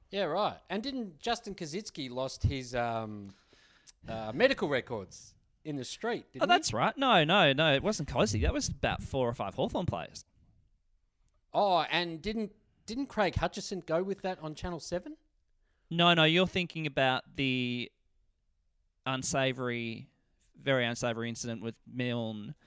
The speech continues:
Speaker 1: Oh,
Speaker 2: that
Speaker 1: yes, I am, I am,
Speaker 2: Hutchie
Speaker 1: I am.
Speaker 2: named
Speaker 1: But
Speaker 2: Kozzy,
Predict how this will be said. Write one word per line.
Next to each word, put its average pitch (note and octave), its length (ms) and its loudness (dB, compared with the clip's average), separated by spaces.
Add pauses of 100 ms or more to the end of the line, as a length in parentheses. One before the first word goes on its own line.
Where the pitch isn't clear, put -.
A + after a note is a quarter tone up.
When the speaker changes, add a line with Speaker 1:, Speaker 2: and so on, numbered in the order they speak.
(320)
Speaker 1:
Oh, E3 320 6
Speaker 2:
that D3 100 0
Speaker 1:
yes, E3+ 200 2
I D3+ 100 2
am, C3 240 -4
I B2+ 140 -6
am, B2 80 -4
Speaker 2:
Hutchie C#3 220 0
Speaker 1:
I - 20 -2
am. C3 80 -2
Speaker 2:
named B2+ 280 2
Speaker 1:
But A#2 100 6
Speaker 2:
Kozzy, B2 440 -2